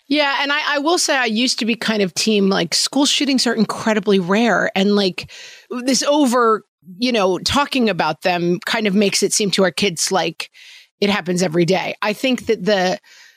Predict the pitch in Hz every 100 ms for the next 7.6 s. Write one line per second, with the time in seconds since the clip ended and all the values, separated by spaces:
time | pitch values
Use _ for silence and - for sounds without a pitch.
0 | _ - 185 180 180 208 208 202 - -
1 | - 208 185 185 196 185 202 214 - 208
2 | 208 214 208 - - 220 208 208 202 190
3 | - 208 196 180 190 170 170 156 170 180
4 | 196 185 175 170 165 _ - 226 254 262
5 | 262 262 233 - 202 - 175 196 190 175
6 | 165 156 170 175 196 190 175 170 - -
7 | 165 - 180 170 175 175